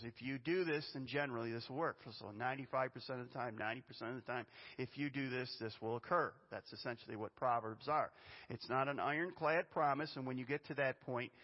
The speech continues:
you are, uh, opening yourself up for disappointment. Basically, what the proverb is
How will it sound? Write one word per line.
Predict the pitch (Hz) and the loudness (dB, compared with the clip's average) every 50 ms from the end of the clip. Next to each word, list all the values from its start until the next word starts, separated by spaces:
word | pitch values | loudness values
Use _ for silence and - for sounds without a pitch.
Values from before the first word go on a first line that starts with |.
| - - - - - - | -20 -20 -20 -20 -12 -6
you | 127 127 127 123 | -2 0 4 6
are, | 120 127 127 123 123 123 - - - | 6 8 6 6 4 0 -4 -4 -2
uh, | - 127 110 - | 0 0 2 2
opening | - 143 135 - 139 131 131 | 2 0 2 0 0 -2 0
yourself | 127 127 123 - - 123 120 - - | -2 -2 0 2 4 4 4 4 2
up | 120 113 - - - | 0 0 0 -4 -4
for | - 123 117 117 113 110 113 - - - - - _ - | -2 0 2 2 2 0 -2 -4 -10 -20 -20 -20 _ -8
disappointment. | 135 117 - - - - - 131 123 - - _ _ _ _ _ _ _ _ _ _ _ _ - - - _ _ _ | -8 -6 -6 -8 -8 -4 -2 0 0 -2 -4 _ _ _ _ _ _ _ _ _ _ _ _ -20 -20 -20 _ _ _
Basically, | 143 151 170 175 - 180 170 - 170 156 | 2 4 4 2 0 -4 -2 0 0 2
what | 147 147 143 139 - | 2 2 2 2 2
the | - 135 | -2 -2
proverb | - - 147 139 135 131 131 135 123 120 | 2 4 6 6 6 6 4 0 -2 -2
is | 127 117 | -4 -4